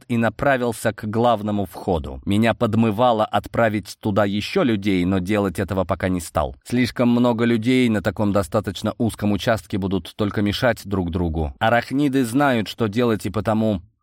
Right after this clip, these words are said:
малыми силами справляются с плотной контратакой. Когда со стороны главного входа прозвучал третий взрыв, а химеры уже вовсю рвали бойцов у восточной стены, я понял, что нужно начинать заключительный акт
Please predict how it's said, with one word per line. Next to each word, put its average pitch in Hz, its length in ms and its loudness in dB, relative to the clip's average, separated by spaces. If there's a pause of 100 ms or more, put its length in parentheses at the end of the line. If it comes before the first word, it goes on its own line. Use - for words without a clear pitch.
(120)
малыми 113 520 2
силами 113 440 0
справляются 104 720 0
с - 80 -12
плотной 110 560 0
контратакой. 90 920 -2 (240)
Когда 117 300 0
со 156 120 -4
стороны 147 340 0
главного 139 440 2
входа 143 380 -2
прозвучал 127 520 0
третий 123 440 0
взрыв, 120 600 -2
а 92 180 2
химеры 104 400 0
уже 98 200 0
вовсю 101 400 -2
рвали 95 320 0
бойцов 95 480 -4
у 95 60 -8
восточной 95 540 -4
стены, 120 320 -2
я 98 160 0
понял, 127 360 0
что 110 200 -4
нужно 107 340 0
начинать 101 420 -2
заключительный 98 800 -2
акт - 460 -4